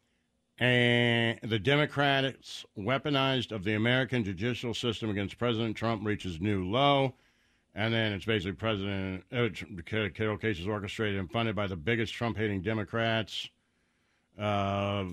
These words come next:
her lawyer resigned in disgrace from Time's Up for helping Andrew Cuomo smear sexual harassment accuser.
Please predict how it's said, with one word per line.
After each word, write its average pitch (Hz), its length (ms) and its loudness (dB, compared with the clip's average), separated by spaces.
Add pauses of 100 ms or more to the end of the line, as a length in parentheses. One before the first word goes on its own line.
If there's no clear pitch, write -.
(120)
her 123 220 2
lawyer 143 960 4
resigned 127 580 2
in 117 120 0
disgrace 147 800 2
from 113 640 0
Time's 113 400 0
Up 143 240 4
for 113 80 -2
helping 110 440 0
Andrew 101 360 -2
Cuomo 143 540 0
smear 113 360 -2
sexual 95 420 -6
harassment 127 600 -4
accuser. 135 600 -2